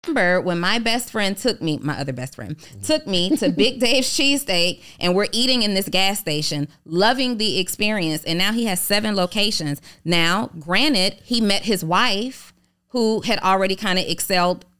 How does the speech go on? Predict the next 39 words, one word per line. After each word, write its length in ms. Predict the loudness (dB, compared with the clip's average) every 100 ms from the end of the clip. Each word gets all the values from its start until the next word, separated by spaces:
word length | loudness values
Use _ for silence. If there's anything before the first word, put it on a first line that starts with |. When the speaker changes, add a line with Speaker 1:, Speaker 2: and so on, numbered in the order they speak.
| _ _ _ _
Speaker 1:
ahead 280 | -2 0 0
of 100 | 0
him 320 | -2 -2 -2 -2
at 140 | -4
the 60 | -2
time 240 | -2 -2
that 100 | -2
they 100 | -2
met. 360 | 0 0 0 -4 -12 -20 _
You 180 | -2 0
don't 240 | 2 -2 -8 _
think 380 | 0 0 -2 -18 _ _
that 120 | 0
they 100 | 2
were 120 | 2 0
both 360 | 2 2 2
looking 340 | 0 -2 0 -2
for 180 | 0 0
a 40 |
way 180 | 2 0
to 180 | 0 -4
expand 720 | -4 -4 -2 0 0 -2 -6 -12 _
and 140 | -2
get 160 | 0 0
to 80 | 0
their 140 | 0
next 260 | 0 -2 0
level? 340 | 0 0 0 0
God 340 | 0 0 0
just 160 | -4 -2
delivered 420 | -2 -2 -2 -6
it 120 | -4
through 140 | -4 -2
each 180 | -4 -2
other. 480 | -4 -4 -6 -8 -12 _ _ _ _
Speaker 2:
Iron 320 | 0 4 6 6
doesn't 260 | 6 4
sharpen 360 | 0 0 2 -2
itself. 560 | -4 -4 -4 -6 -10